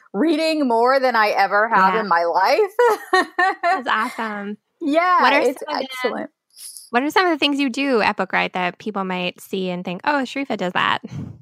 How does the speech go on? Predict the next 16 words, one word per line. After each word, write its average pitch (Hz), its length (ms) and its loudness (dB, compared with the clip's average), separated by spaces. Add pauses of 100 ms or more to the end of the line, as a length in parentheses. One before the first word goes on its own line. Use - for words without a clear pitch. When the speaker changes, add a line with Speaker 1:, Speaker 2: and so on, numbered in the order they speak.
(480)
Speaker 1:
Um, 311 500 2 (300)
Instagram 349 680 0
is 269 160 -2
probably 254 680 2
the 226 180 -2
thing 214 440 -4
I 196 880 2 (680)
am, 190 380 -2 (280)
I, 220 120 4
well, 196 180 2
I 190 140 4
am 185 340 -2
captain 196 600 -2
of 185 420 -2
that 185 340 2
ship. 190 420 0